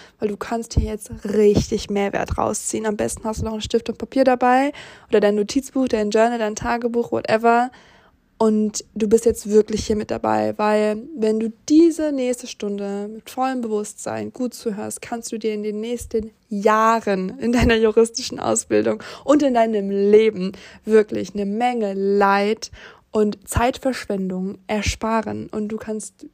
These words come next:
mehr hin zu Freude, zu Leichtigkeit und, ähm, wer will das nicht? Also, äh, schnall dich gut an. Äh, du findest alles, ähm,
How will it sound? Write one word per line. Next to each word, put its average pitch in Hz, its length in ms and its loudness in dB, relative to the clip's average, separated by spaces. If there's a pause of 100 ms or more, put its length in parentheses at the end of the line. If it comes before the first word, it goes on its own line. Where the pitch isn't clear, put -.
(320)
mehr 240 400 2
hin 226 380 -2
zu 208 180 -8
Freude, 208 560 -2
zu - 160 -8
Leichtigkeit 220 840 -6
und, 214 260 -8 (480)
ähm, 208 600 0 (840)
wer 226 280 4
will 226 80 0
das 208 220 -2
nicht? - 280 -6 (180)
Also, 220 440 -2 (420)
äh, 220 300 4
schnall 233 240 2
dich 254 120 0
gut - 200 -4
an. 233 400 -2
Äh, 233 180 0
du 226 100 0
findest 277 680 -2 (340)
alles, 311 720 -2 (160)
ähm, 240 800 -4